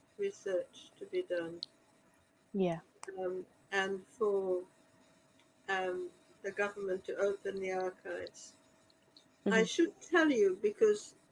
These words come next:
Speaker 1: this will tell you about the content of some of the archives that are withheld. After a lot of campaigning, some of the archives on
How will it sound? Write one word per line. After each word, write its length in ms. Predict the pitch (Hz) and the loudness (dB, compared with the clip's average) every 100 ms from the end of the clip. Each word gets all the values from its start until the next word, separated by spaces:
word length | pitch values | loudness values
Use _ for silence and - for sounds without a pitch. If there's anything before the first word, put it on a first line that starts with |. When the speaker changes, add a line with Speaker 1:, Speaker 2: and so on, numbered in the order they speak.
| _ _ _ | _ _ _
Speaker 1:
this 220 | 226 214 - | 2 2 2
will 100 | 220 | 0
tell 300 | - 240 233 | 6 6 8
you 180 | 220 | 8
about 340 | 202 202 196 - | 6 4 0 -4
the 60 | - | -6
content 600 | - 262 294 254 202 202 | 2 4 4 4 2 -2
of 120 | 202 | -6
some 300 | - - 240 | -6 0 4
of 100 | 226 - | 2 4
the 100 | 208 | 4
archives 540 | 208 202 - 208 196 - | 4 2 -2 -4 -2 0
that 220 | - - | -2 0
are 80 | 202 | 0
withheld. 600 | 202 - - 233 214 - - _ _ _ _ _ _ - | 0 0 4 4 4 -2 -10 _ _ _ _ _ _ -2
After 360 | 233 262 - 254 | 0 0 4 8
a 120 | 233 | 8
lot 240 | 247 294 | 6 4
of 160 | 269 - | 0 0
campaigning, 840 | - 233 226 277 240 226 202 185 185 _ _ _ _ _ | 0 2 2 4 6 6 4 0 -4 _ _ _ _ _
some 440 | - - - 320 320 | -12 0 6 8 6
of 140 | 254 - | 4 4
the 120 | 233 220 | 6 8
archives 760 | 220 220 - 220 208 214 - - | 6 2 0 0 0 -4 -8 2
on 360 | 214 208 202 | 2 2 -2